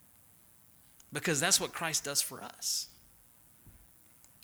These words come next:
And that's what a lost and dying world is begging for us as Christians to do for them. To show them that we care. To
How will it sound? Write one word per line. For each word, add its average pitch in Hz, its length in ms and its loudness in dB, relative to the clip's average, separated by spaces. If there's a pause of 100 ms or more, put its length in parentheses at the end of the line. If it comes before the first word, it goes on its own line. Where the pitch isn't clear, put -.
(1080)
And 117 160 -4
that's 135 200 2
what 131 100 -2
a 120 40 -2
lost 127 380 4
and 123 140 0
dying 123 340 2
world 117 300 -2
is 92 140 -10
begging 98 680 -6 (1800)
for 120 180 -2
us 120 160 2
as 104 100 2
Christians 104 440 -2
to 87 100 -6
do 71 160 -14
for - 160 -12
them. 71 240 -16 (1700)
To 131 100 0
show 165 420 8
them 170 260 -2
that 143 180 -2
we 147 120 -2
care. 110 580 -4 (1120)
To 175 140 4